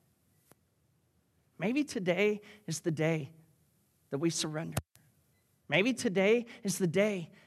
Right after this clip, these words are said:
that we say, "Jesus, I'm stuck in this rut. I'm stuck in this canal,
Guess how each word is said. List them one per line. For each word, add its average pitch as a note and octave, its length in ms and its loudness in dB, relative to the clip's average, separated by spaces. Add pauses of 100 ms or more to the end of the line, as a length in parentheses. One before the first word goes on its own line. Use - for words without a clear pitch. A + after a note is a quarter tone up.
that F#3+ 80 -2
we F3 100 -2
say, E3+ 280 -2
"Jesus, C#4+ 520 -4
I'm D#3 200 -4
stuck D#4 640 -4 (220)
in G3 160 0
this E3+ 300 -2
rut. D4 360 4 (220)
I'm F#3+ 180 0
stuck - 540 -4 (160)
in G3 120 2
this F3+ 180 2
canal, C4+ 640 2